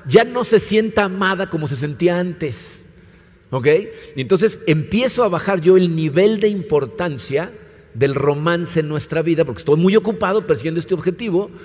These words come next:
y cuando eso sucede, lo que empezamos es a convertir el romance en una rutina, y entonces deja de funcionar. Deja de funcionar, ¿no? Es como, como el individuo que nota que su esposa está totalmente deprimida,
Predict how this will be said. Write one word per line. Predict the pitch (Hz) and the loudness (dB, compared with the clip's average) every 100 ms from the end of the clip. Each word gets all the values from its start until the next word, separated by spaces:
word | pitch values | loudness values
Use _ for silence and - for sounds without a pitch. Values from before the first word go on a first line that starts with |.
| - - - | -20 -20 -8
y | 123 | -2
cuando | 151 147 | -2 2
eso | 214 226 | 2 2
sucede, | 220 214 208 175 202 - - - | -6 -2 -2 0 -4 -10 -20 -6
lo | 123 127 | -4 0
que | |
empezamos | 131 120 127 156 143 | -2 -2 -6 -6 -4
es | 151 147 | -6 -4
a | 135 - - - | -6 -6 -20 -16
convertir | - 120 120 110 151 156 | -6 -2 -2 -2 -4 -4
el | 139 | -2
romance | 123 123 135 127 131 | -4 -4 -6 -6 -6
en | 123 | -6
una | 131 123 | -6 -6
rutina, | 107 107 95 - 120 110 98 - - - - - - - _ - | -4 -4 -6 -6 -4 -2 -4 -6 -20 -20 -20 -20 -20 -20 _ -6
y | 110 | -4
entonces | 101 127 127 - 101 - - | -2 -2 -4 -8 -16 -20 -16
deja | - 110 113 | -4 -4 -2
de | 110 | -4
funcionar. | 98 107 98 98 101 - - - - - - - - _ - | -4 -6 -6 -6 -6 -10 -20 -20 -20 -20 -20 -20 -20 _ -14
Deja | - 277 | -4 -2
de | 214 | -2
funcionar, | 170 190 190 214 190 - - - - - - | -6 -8 -6 -6 -10 -16 -20 -20 -20 -20 -10
¿no? | 110 | -8
Es | 135 | -6
como, | - 151 135 107 - - | -4 -2 -2 -4 -12 -14
como | - 120 | -6 0
el | 127 | 0
individuo | 131 123 135 202 151 196 | 0 -4 -2 0 0 -2
que | 165 113 104 - - | -2 -4 -4 -10 -8
nota | 139 - | -6 -4
que | - | -4
su | - | -4
esposa | 117 - 113 | -6 -4 -4
está | 120 151 120 | -2 -6 -6
totalmente | 120 143 143 139 139 131 | -6 -4 -6 -6 -8 -6
deprimida, | 113 98 110 113 123 | -6 -4 -4 -4 -6